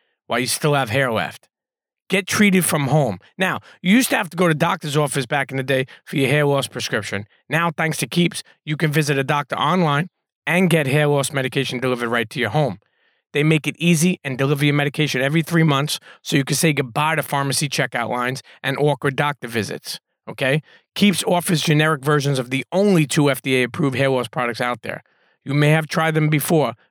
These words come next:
but probably never for this price, okay? I wanna tell you, listen, I spoke to Keeps before this partnership. I, I have a cousin who tried them before. Their products, I've seen so many reviews about it that these, listen, okay?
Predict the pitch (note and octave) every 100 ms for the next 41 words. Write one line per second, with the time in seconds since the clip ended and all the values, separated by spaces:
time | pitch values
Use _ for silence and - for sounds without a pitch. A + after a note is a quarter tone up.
0 | _ A2 A2+ - C#3 C3+ B2 B2+ C3+ C3+
1 | C3 - A#2+ A#2 - - G#2 - - -
2 | _ _ _ - B2 D3 - _ _ _
3 | - D3 G3 F3+ F3+ D3 C#3+ D3+ A#2 G#2+
4 | _ _ _ A#2+ B2 - D#3+ - D#3+ -
5 | E3 D3+ - - _ _ _ - C3 D3+
6 | D3 C#3+ D#3 D3+ D#3 C3+ - C3 - _
7 | _ - A#2+ B2 - A#2 A#2 A#2+ A2+ -
8 | D#3+ E3 E3 C#3+ D#3+ - D3+ D3 D3+ D3
9 | C3+ - C#3 B2 B2+ A#2+ D#3 D3+ D3 -
10 | A#2 B2+ - D3+ C3+ - D3+ D#3 D3+ D3
11 | C3+ D#3 C#3+ C#3 C#3 C3+ - - _ _
12 | - B2+ A2 D3+ E3 D#3+ - _ - F3
13 | A2 G2 _ - A2+ C3+ C#3+